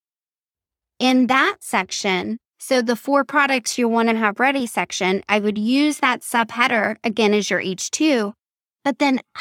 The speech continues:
under that, as I'm breaking down those four products, I might want the titles of those four products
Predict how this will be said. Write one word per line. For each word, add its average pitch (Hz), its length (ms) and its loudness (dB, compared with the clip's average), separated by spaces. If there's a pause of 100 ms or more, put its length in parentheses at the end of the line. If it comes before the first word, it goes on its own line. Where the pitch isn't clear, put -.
under 359 320 4
that, 190 400 -2
as 240 160 -4
I'm 240 160 2
breaking 277 480 0
down 233 380 0
those 202 380 -4 (380)
four 226 360 2
products, - 840 0 (600)
I 277 240 4
might 320 280 2
want 233 240 0
the 240 120 -4
titles 254 480 0
of 226 100 0
those 202 240 0
four 208 280 -2
products 269 800 0